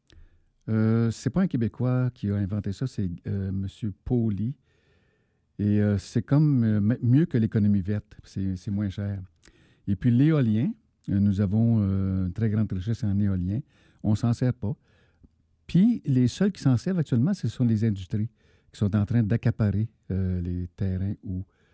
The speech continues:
il y a beaucoup de vent. Euh, donc c'est pour nous, c'est pour eux au lieu de nous. Ça, ça marchera pas. Alors zéro pauvreté,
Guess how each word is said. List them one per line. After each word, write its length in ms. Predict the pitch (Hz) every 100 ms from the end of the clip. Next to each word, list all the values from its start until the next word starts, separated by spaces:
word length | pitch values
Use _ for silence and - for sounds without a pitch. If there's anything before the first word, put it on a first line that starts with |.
| _ -
il 40 |
y 20 |
a 40 | 90
beaucoup 220 | 85 -
de 80 | 82
vent. 160 | 92 107 _ _ _ _ _ _ -
Euh, 480 | 92 90 95 90 98 113 -
donc 240 | 110 113
c'est 80 | 101
pour 180 | - 98
nous, 380 | 120 120 107 -
c'est 180 | - 101
pour 180 | 104 104
eux 60 |
au 140 | 123 104
lieu 160 | 101
de 120 | 92
nous. 220 | 90 110 120
Ça, 140 | -
ça 100 | 95
marchera 300 | 87 85 92
pas. 160 | 87 82 - - - - -
Alors 240 | 101 110 117
zéro 320 | 110 135 180
pauvreté, 640 | - 143 120 110 - 147